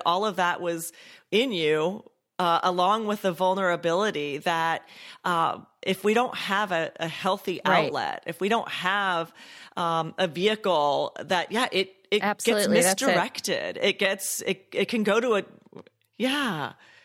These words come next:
Speaker 1: Is that where you, and so you, it has to go somewhere, right? So, um, for you, it, it ended up, um, being contained or dealt with, or,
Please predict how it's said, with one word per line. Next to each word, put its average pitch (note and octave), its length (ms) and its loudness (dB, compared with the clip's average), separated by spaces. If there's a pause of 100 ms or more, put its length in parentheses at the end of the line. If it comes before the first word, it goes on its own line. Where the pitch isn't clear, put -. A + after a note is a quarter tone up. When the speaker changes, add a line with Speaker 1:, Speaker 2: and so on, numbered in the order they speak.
(140)
Speaker 1:
Is G3+ 120 2
that A3 200 2
where A3+ 160 2
you, A3+ 200 0
and G#3+ 200 -2
so A3 180 0
you, A3+ 400 0
it G#3+ 520 -2
has C4 220 -2
to C#4 80 -6
go A3 140 0
somewhere, D3+ 680 0
right? E3+ 400 -2
So, F#3+ 400 2 (600)
um, F3 460 0 (120)
for G#3+ 120 0
you, G#3+ 400 4
it, - 300 -2
it - 260 -2 (200)
ended F#3+ 240 0
up, - 420 -4
um, E3 540 -4 (800)
being G#3+ 220 0
contained G3+ 1000 0
or E3+ 280 2
dealt F#3+ 420 0
with, D#3 540 0
or, E3+ 420 2